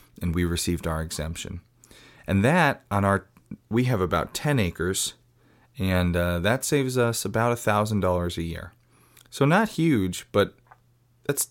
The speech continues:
a thousand dollars you don't have to spend that you can put back into the farm. That's more chickens, more pigs. Uh, so now the combination of the money you're saving from not buying food, plus the money you're saving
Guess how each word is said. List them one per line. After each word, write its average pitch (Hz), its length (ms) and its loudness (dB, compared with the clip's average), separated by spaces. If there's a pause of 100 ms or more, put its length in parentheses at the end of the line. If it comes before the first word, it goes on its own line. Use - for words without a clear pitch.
(160)
a 95 40 -4
thousand 123 420 2
dollars 107 360 4
you 90 60 -2
don't 87 320 0
have 90 180 -4
to - 80 -6
spend 87 340 -2
that - 80 -6
you 90 60 -4
can 90 160 -4
put - 240 -4
back 90 280 -2
into 104 220 0
the 101 80 2
farm. 87 480 -2 (420)
That's - 180 -4
more 101 180 6
chickens, 98 580 0
more 95 180 2
pigs. 90 540 -2 (800)
Uh, 95 100 -2
so 113 460 4
now 143 560 2
the 107 140 -4
combination 113 720 0
of 90 120 -2
the 92 60 0
money 101 360 2
you're 90 160 2
saving 101 800 0 (460)
from 90 180 2
not 87 260 2
buying 127 340 2
food, 87 400 0 (720)
plus 180 320 2
the 135 80 0
money 113 240 4
you're 101 160 2
saving 90 640 -2